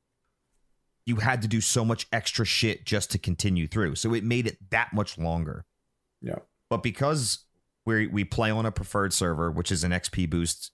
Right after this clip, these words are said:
Speaker 1: i-, in and of itself, um, you get your F C or your guild X P boost, you get your food X P boost,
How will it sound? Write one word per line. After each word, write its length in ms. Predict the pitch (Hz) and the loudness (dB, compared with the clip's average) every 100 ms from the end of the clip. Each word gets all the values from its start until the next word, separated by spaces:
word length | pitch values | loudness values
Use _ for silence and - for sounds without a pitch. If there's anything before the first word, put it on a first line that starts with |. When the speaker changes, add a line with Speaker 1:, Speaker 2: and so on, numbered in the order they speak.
| - | -10
Speaker 1:
i-, 100 | - - | -10 -2
in 120 | 87 | 0
and 140 | 87 | 2
of 100 | 85 | 0
itself, 540 | 82 - 73 73 78 - _ _ - - - | -2 -2 -2 -2 -4 -12 _ _ -20 -20 -6
um, 360 | 95 90 82 80 - | 0 0 0 -2 -2
you 120 | 92 | -2
get 240 | 104 - | 0 2
your 280 | 107 92 98 | 2 2 2
F 160 | 107 - | 0 2
C 560 | - 101 95 90 85 - _ _ - | 2 2 2 0 -2 -8 _ _ -4
or 80 | 95 | 0
your 160 | 87 | 0
guild 500 | 80 107 98 98 85 - _ - | 0 0 2 0 -4 -12 _ -4
X 200 | 87 - | -4 -2
P 240 | 90 82 | -2 -2
boost, 460 | 73 80 87 - 95 | -2 -2 -2 -4 -4
you 80 | |
get 240 | 87 92 - | -2 -2 -2
your 80 | 85 | -6
food 480 | - 110 101 101 - | -2 0 2 0 -2
X 220 | 92 - | -4 -4
P 240 | - 85 | -4 -2
boost, 420 | 76 82 87 - | 0 -2 -2 -6